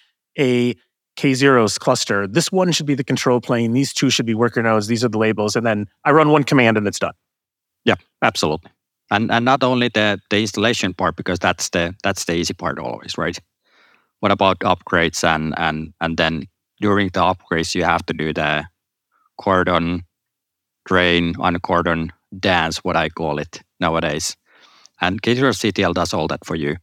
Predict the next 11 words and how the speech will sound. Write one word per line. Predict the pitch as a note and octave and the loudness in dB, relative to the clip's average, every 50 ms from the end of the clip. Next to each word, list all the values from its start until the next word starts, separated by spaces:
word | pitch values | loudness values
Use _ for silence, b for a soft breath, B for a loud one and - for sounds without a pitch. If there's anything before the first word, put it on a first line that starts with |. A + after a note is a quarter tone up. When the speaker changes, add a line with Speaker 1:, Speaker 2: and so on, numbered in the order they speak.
| _ _ _ _ _ _ _ | _ _ _ _ _ _ _
Speaker 1:
And | - C3+ C3 A#2+ - - | 0 2 2 0 -2 -6
handles | - - D3+ C3 C3 C3+ C3 A#2 A2 - - - - _ _ _ _ _ _ _ _ _ _ _ | -2 0 2 2 4 4 4 4 2 0 -4 -8 -12 _ _ _ _ _ _ _ _ _ _ _
the | C#3 B2+ | -6 -2
scenario | - - C#3 B2+ A#2+ A#2 A2+ A#2 A#2 A2+ | 0 2 2 4 4 4 4 4 2 2
where | A#2 A#2 A2+ A2+ | 2 2 2 2
one | A2+ C3+ C#3+ C3+ B2+ | 4 4 4 4 4
node | B2+ B2 A#2+ | 4 4 2
is | A#2+ B2 | 2 2
unreachable | B2 A#2 A#2 A#2+ G#2+ - B2+ A#2+ B2+ A#2 A#2 A2 | 2 2 2 0 0 0 0 2 4 4 4 4
or | G#2 A2 | 2 2
the, | G2 G#2 G#2+ G2+ | 0 -2 -4 -2